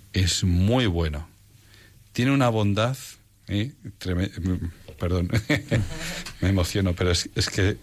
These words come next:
eh, son, son, son detalles muy bonitos, ¿eh? De, de perdonar. O sea, tiene su genio y todas estas cosas, ¿no? Pero, pero de perdonar, enseguida.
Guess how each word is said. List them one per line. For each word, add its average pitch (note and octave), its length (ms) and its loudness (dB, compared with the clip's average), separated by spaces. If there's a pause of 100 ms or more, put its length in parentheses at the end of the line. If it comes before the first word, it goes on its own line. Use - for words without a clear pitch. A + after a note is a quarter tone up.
(140)
eh, E2+ 360 -2 (920)
son, G#2+ 500 0
son, A2 520 0
son G#2 280 0
detalles G#2 360 2
muy G#2+ 160 4
bonitos, E2+ 460 -2
¿eh? G2+ 140 -4 (880)
De, G2 420 2
de F#2+ 180 2
perdonar. F#2 540 2 (420)
O - 60 -10
sea, - 160 0
tiene A2 220 2
su F#2+ 140 -2
genio F2 400 0
y E2 120 -2
todas - 160 -4
estas - 180 -4
cosas, A2 240 2
¿no? E2 160 -2 (540)
Pero, F2 920 2 (760)
pero G2 180 2
de G2 120 4
perdonar, E2+ 500 2 (240)
enseguida. G2 600 0